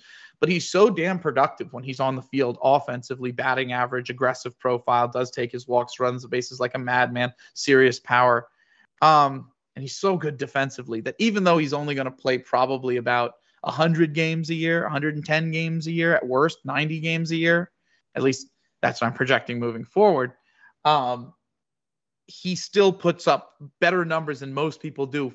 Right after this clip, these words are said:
full season with that playing time. And as long as he's healthy for the playoffs, I'm fine with it. Absolutely fine with it. Just, you know, use, use the playing time that you were, you know, gonna get from him that you're not getting for a kid. Bring that kid and get him some, you know,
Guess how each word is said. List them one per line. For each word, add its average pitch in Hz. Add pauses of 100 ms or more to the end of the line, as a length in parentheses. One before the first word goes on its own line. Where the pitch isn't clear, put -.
(140)
full 180
season 156 (440)
with 143
that 131
playing 139
time. 120
And 127
as 139
long 202
as 220
he's 226
healthy 214
for 185
the 180
playoffs, 160 (360)
I'm -
fine 170
with 170
it. 170 (640)
Absolutely 160
fine 147
with 120
it. 98
Just, 131 (160)
you 135
know, 135
use, 143
use 175
the 147
playing 160
time 147
that 127
you 127
were, 135 (560)
you 143
know, 120 (100)
gonna 147
get 170
from 156
him 131
that 127
you're 123
not 151
getting 120
for 123
a 117
kid. - (260)
Bring 151
that 165
kid 147
and 139
get 131
him 127
some, 120
you 131
know, 110